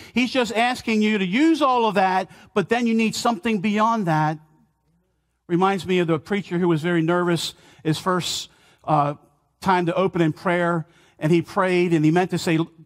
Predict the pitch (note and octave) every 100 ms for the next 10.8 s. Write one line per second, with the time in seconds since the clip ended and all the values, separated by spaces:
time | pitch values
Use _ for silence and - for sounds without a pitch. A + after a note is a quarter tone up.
0 | _ E3+ F#3+ G3+ D#3 E3+ G#3 A3+ G3+ F#3
1 | F3 D3 D3+ D3+ D#3 D#3 D3+ C#3 - D3+
2 | D3 - F#3 E3 F#3+ E3 F3+ G#3+ F#3 A3
3 | C4+ A#3 F3+ D#3+ D3+ C#3 C#3+ C#3 C#3 C#3+
4 | - - _ _ _ _ _ _ _ _
5 | _ A3+ _ _ _ _ _ _ _ _
6 | _ _ _ F3+ A3 F#3 A3 G#3 F#3+ G#3+
7 | G3 - G#3+ F#3+ F#3+ B3 A#3 G#3+ F#3+ F3
8 | E3 D#3 D3+ G3 G3+ - - _ _ _
9 | _ _ _ F#3 G#3 C4+ A#3 G#3+ C#4+ C#4
10 | A#3+ G#3 F3+ E3+ G3 A#3 - -